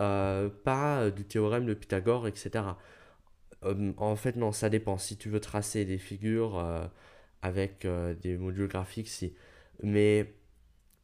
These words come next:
en fait, en programmation, on a besoin d'une certaine logique. Une certaine logique, euh, qui est, euh, pareille en fait qu'avec les mathématiques.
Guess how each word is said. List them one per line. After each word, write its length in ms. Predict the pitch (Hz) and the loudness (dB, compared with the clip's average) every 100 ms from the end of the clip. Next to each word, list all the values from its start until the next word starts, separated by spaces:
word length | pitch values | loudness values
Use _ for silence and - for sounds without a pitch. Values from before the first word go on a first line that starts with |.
| _ - - | _ -12 0
en 100 | 117 | 2
fait, 360 | - 156 - - - | 4 2 2 -14 -4
en 420 | 107 110 110 110 107 | 2 6 6 4 2
programmation, 800 | - 127 123 120 - 147 156 175 - - - - - _ | -2 0 2 2 0 0 -2 -4 -16 -20 -20 -20 -20 _
on 100 | 120 | 4
a 60 | 135 | 8
besoin 280 | 151 147 170 | 8 8 6
d'une 160 | 143 | 4
certaine 440 | - 131 - 147 131 | 2 -2 4 4 4
logique. 520 | 117 107 95 - - - - - - _ _ - | 2 0 -4 -12 -20 -20 -20 -20 -20 _ _ -8
Une 100 | 107 | -2
certaine 400 | 113 110 110 101 | -2 0 2 4
logique, 520 | 98 98 139 151 - | 2 2 -2 -2 2
euh, 220 | 98 92 | 2 2
qui 580 | - - 113 135 139 - - | -2 -6 -4 -2 -2 -4 0
est, 280 | 110 131 117 | 2 4 4
euh, 560 | 90 87 85 82 82 87 - _ _ _ - - | 2 0 0 0 -2 -6 -12 _ _ _ -10 -2
pareille 340 | 104 110 139 | 0 2 2
en 80 | 113 | 0
fait 340 | 117 127 - - | 0 -2 -2 -2
qu'avec 600 | 117 123 110 95 110 110 | 2 2 2 2 0 0
les 60 | |
mathématiques. 640 | 104 98 101 104 101 98 | -2 -2 -4 -4 -8 -12